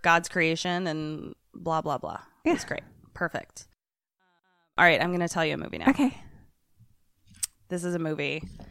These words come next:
Speaker 1: that you wanted to watch, but I had already seen it. The
Speaker 2: The Invitation?
Speaker 1: Invitation.
Speaker 2: Yay. <laughs>
Speaker 1: Yeah. Okay, so The Invitation came out,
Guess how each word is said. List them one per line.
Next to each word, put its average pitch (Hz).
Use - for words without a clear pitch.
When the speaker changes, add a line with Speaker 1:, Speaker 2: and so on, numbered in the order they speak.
Speaker 1:
that 165
you 202
wanted 143
to 156
watch, 123
but 151
I 160
had 156
already 127
seen 190
it. 117
The 165
Speaker 2:
The -
Invitation? 196
Speaker 1:
Invitation. -
Speaker 2:
Yay. 330
<laughs> 190
Speaker 1:
Yeah. 175
Okay, 196
so 208
The 196
Invitation 254
came 247
out, 185